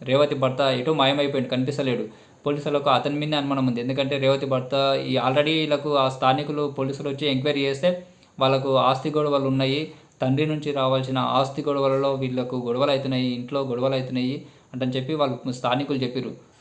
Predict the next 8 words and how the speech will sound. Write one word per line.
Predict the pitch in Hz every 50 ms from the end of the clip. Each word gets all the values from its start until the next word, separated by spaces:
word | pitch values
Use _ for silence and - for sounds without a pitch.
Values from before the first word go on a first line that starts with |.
| _ - 139
చెప్పడంతోటి | 131 135 147 156 156 147 156 147 156 165
ఇంకోటి | 175 156 165 165 165 160
పోలీసులు | 160 - 147 147 156 151 156 156 147 135
శవం | 131 - 147 147 156 160
వచ్చినప్పటి | 156 151 - 151 156 151 151 156 147 151
నుండి | 151 156 160 185 185 - - - - _ - -
ఆమె | 139 135 139
భర్త, | 131 127 135 131 131 156